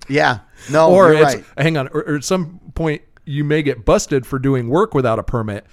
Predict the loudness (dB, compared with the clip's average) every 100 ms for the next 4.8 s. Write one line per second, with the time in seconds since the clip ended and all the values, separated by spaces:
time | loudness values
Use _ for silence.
0 | _ _ _ _ -6 -2 -2 -2 -2 0
1 | 0 0 -2 -2 -2 -2 0 0 -2 -8
2 | -8 -10 -10 -6 -6 -6 -8 -10 -12 -6
3 | -2 2 2 0 -6 -20 -4 0 2 4
4 | 4 4 4 2 4 2 0